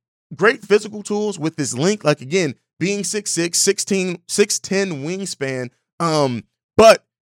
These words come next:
does, has not really been the best defender as of yet. Now, that is something that he could learn to use that length a little bit better on the N B A level and become a better defender. But the fact that he hasn't shown it at all in this collegiate career, eh,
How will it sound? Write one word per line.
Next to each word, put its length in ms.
does, 200
has 200
not 300
really 200
been 260
the 100
best 440
defender 480
as 260
of 160
yet. 140
Now, 120
that 200
is 160
something 300
that 200
he 140
could 160
learn 440
to 100
use 200
that 140
length 200
a 60
little 200
bit 140
better 180
on 120
the 80
N 100
B 160
A 60
level 200
and 80
become 260
a 60
better 240
defender. 400
But 260
the 60
fact 200
that 100
he 100
hasn't 240
shown 220
it 120
at 100
all 220
in 180
this 120
collegiate 400
career, 400
eh, 140